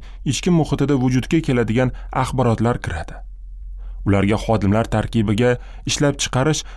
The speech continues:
jarayoniga oid foyda va zararlar, tovar zaxiralari, reja topshiriqlarining bajarilishi, tannarx, sex va uchastkalarda ishning borishi bo'yicha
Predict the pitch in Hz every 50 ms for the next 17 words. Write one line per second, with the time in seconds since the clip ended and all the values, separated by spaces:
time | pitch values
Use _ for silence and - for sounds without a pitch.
0 | - - - 135 143 139 139 135 135 131 127 131 123 131 139 - 127 123 123 120
1 | 98 80 80 - - - - - - - - - - - 127 123 117 156 160 147
2 | 135 113 127 123 123 123 123 117 117 90 73 - - - - - - - - -
3 | - 120 120 156 160 123 123 123 110 120 123 120 117 117 117 117 123 131 127 127
4 | - - - - - 127 131 127 127 170 170 - 160 139 - - 127 123 - 123
5 | 120 117 113 131 139 123 104 113 110 110 117 110 110 113 107 - - - - -
6 | - - - - - - - - - 123 127 131 123 98 78 - - - - -
7 | - - - - - 139 143 143 - 135 131 131 127 127 - - - - - -
8 | - - - 151 147 - - 147 131 131 123 120 117 131 131 127 - - - -
9 | - 120 - 151 170 165 120 110 120 123 120 113 - - 175 139 117 104 95 -
10 | - 104 101 98 95